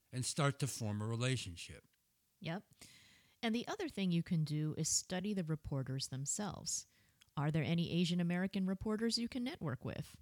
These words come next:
Speaker 2: Or are there any reporters who cover the subject, what we call the beat, that you have an expertise in? So, for example,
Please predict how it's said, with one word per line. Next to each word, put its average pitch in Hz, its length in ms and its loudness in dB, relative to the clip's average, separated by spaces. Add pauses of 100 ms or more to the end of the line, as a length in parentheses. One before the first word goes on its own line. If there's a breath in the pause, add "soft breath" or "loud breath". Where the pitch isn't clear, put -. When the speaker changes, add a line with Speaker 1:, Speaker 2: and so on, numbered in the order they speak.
(520 soft breath)
Speaker 2:
Or 147 440 0
are 156 140 4
there 160 180 2
any 185 180 4
reporters 180 600 2
who 175 80 2
cover 160 320 0
the 185 100 0
subject, 135 640 -2
what - 160 -2
we 165 100 0
call 143 480 -4
the 160 120 0
beat, 156 400 -2 (260 soft breath)
that 196 120 2
you 170 180 0
have 160 180 0
an 143 100 -2
expertise 202 560 -4
in? - 220 -8 (480 soft breath)
So, 233 360 2 (280)
for 240 160 0
example, 214 640 -2